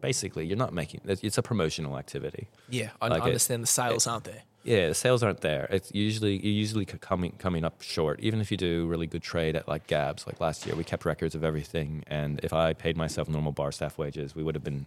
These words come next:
Speaker 2: At
Speaker 1: out
Speaker 2: a
Speaker 1: of,
Speaker 2: loss.
Speaker 1: we would have been out of pocket a couple of grand, right?
Speaker 2: Sure.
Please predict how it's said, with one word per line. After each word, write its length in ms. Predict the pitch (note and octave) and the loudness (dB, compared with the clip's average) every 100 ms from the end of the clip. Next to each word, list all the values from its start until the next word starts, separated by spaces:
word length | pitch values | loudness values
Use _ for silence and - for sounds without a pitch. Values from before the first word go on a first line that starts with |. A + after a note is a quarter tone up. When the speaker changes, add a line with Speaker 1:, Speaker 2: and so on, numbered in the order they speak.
| - | -8
Speaker 2:
At 80 | D#2 | -6
Speaker 1:
out 60 | D2+ | -4
Speaker 2:
a 40 | |
Speaker 1:
of, 80 | A2 | -2
Speaker 2:
loss. 120 | F#2 | 4
Speaker 1:
we 100 | G2 | 6
would 120 | G2+ | 6
have 80 | F#2 | 6
been 80 | F2 | 4
out 100 | D#2+ | 2
of 80 | C#2+ | 2
pocket 260 | D2+ D2 | -2 -2
a 40 | C#2+ | -4
couple 220 | D2 C#2 | -4 -4
of 60 | C#2 | -2
grand, 240 | A#1 - - | -2 -2 0
right? 260 | E2 - - | 0 0 -4
Speaker 2:
Sure. 240 | - G#2+ | -6 -6